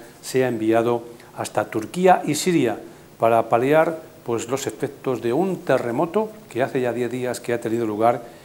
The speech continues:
y que todavía siguen apareciendo personas, concretamente, pues, entre las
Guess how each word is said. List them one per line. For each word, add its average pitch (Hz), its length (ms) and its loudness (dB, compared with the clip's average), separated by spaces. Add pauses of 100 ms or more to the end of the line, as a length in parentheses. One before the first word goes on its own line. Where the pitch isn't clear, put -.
(140)
y 117 120 -6
que 113 320 0 (100)
todavía 143 540 2 (460)
siguen 131 320 -2
apareciendo 117 920 0 (100)
personas, 139 680 -2 (200)
concretamente, 120 760 -2 (380)
pues, 113 240 -4
entre 110 200 -4
las 104 360 -2